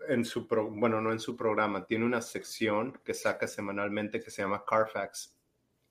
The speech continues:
y muestra todo ese último drive y todo lo, lo bien que jugó Carr en ese último drive y cómo, y se ve en el All twenty-two los errores de, sobre todo de Brandon Parker,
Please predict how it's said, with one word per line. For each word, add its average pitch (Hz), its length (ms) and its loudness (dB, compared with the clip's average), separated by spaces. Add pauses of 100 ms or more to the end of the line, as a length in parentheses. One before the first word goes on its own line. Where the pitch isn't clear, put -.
(220)
y 120 60 -4
muestra 117 480 0
todo 120 220 4
ese 117 160 -2
último 113 400 0
drive 110 320 2 (520)
y - 160 -6 (420)
todo 139 300 12
lo, 131 200 8
lo 127 200 8
bien 139 300 6
que 151 100 0
jugó 120 680 4
Carr 123 380 8
en 113 140 2
ese 117 180 0
último 110 380 0
drive 107 320 4 (400)
y 117 140 -4
cómo, 123 760 4 (160)
y 120 120 -2
se 123 200 8
ve 117 380 8
en 113 160 4
el 104 240 4
All 113 160 6
twenty-two 123 580 0 (380)
los 117 280 2
errores 113 520 4
de, 113 420 6 (380)
sobre 104 260 0
todo 123 200 8
de - 60 4
Brandon 117 360 4
Parker, 117 420 2